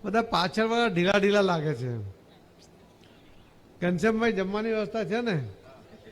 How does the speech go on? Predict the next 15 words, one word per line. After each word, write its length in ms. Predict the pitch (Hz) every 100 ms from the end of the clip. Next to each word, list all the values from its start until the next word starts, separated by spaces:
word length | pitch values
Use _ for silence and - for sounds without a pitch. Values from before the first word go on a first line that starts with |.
| - - - - - - - -
આ 60 | 170
તમારા 360 | 208 220 233 247
માટે 180 | 247 247
પૂછી 240 | 233 220 247
લીધું. 320 | 254 240 202 135 - - - - - - - - - - - - - - - -
પાછળવાળા, 800 | 208 220 247 254 254 247 240 190 151 135 110 - - - - - - - - -
ભારત 440 | 165 214 247 254 262
માતા 380 | 233 247 247 269
કી. 360 | 233 269 262 240 190 156 123 - - - - - - - -
જો 100 | 208 202
હજુ 100 | 196 220
પાછળવાળા 440 | 208 196 220 214 196
હાથ 140 | 202
નહીં 160 | 226 208
ઉઠાવ્યો. 380 | 185 165 143